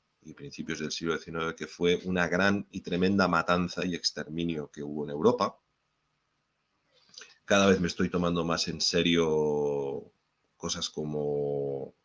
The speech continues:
la Gran Tartaria. Es decir, que en el siglo diecisiete,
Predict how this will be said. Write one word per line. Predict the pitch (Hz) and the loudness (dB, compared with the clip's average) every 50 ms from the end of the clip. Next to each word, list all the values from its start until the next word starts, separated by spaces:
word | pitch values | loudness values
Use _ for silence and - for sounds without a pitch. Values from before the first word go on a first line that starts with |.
| _ _ | _ _
la | - 85 | 0 2
Gran | 85 87 85 78 | 4 4 2 2
Tartaria. | 80 76 - - 104 98 87 82 82 - - _ _ _ - - - - _ _ _ _ _ _ _ _ _ _ _ _ _ _ _ _ _ _ _ _ | 0 -2 2 4 4 6 6 4 0 -4 -8 _ _ _ -20 -20 -20 -20 _ _ _ _ _ _ _ _ _ _ _ _ _ _ _ _ _ _ _ _
Es | - | -8
decir, | 90 85 - 87 85 82 - - _ _ _ _ _ _ _ _ _ _ _ _ _ _ _ _ - | -4 0 2 2 2 2 0 -6 _ _ _ _ _ _ _ _ _ _ _ _ _ _ _ _ -2
que | - | 2
en | 92 90 | 2 2
el | 87 | 4
siglo | - 117 113 110 107 | 4 6 8 8 8
diecisiete, | 104 98 95 95 90 - 110 104 - 107 104 107 104 - | 8 6 2 0 2 2 2 4 6 8 8 8 6 2